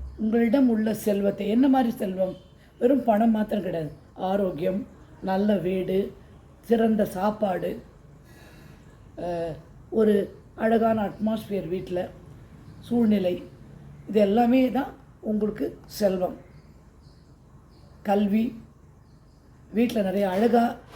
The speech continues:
சாமி கும்பிடுறது, எந்தவித சாமியா இருந்தாலும் சரி, கடவுளை நினைச்சு பார்க்கறது,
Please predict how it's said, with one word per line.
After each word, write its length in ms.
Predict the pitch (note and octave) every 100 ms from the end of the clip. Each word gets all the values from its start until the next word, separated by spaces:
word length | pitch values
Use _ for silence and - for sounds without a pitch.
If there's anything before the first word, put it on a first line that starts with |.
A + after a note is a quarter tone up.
| - -
சாமி 340 | G#3 A3 C4
கும்பிடுறது, 680 | A#3 G3+ F#3 F3 D#3 F#3+ B3 - - - - -
எந்தவித 460 | - A3 A#3+ A#3 A3+ -
சாமியா 320 | G#3 G#3 G3+
இருந்தாலும் 380 | F3+ G3+ G#3 G#3
சரி, 220 | F#3+ F3+ - - - -
கடவுளை 440 | F#3+ A3 A3 B3+ - - -
நினைச்சு 340 | F#3+ A#3 A3+ G#3
பார்க்கறது, 500 | F3+ - D#3 E3